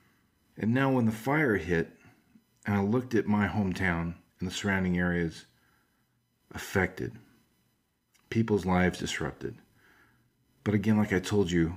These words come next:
the visuals were gone. The, the identity was gone.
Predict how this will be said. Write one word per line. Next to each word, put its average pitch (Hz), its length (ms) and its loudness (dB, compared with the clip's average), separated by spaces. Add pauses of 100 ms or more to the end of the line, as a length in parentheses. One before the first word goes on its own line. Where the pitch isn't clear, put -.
(140)
the - 80 -6
visuals 92 560 2
were 85 100 -2
gone. 85 460 2
The, 57 60 -8
the 98 240 2
identity 98 420 4
was 85 140 -2
gone. 90 480 -2